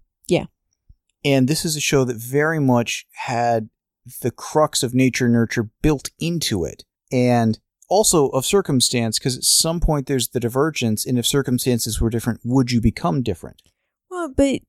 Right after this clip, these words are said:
Speaker 1: each time we seem to get that,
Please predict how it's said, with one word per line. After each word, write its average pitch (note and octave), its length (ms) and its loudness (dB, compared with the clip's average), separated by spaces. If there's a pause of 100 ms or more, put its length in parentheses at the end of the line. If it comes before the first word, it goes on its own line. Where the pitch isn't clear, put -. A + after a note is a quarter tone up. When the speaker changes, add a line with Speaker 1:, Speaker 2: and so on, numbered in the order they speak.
Speaker 1:
each - 400 -4
time D4+ 400 -8
we A#3 140 -2
seem C4 500 -6
to G3 100 2
get G3+ 520 -4 (160)
that, C#4 500 -4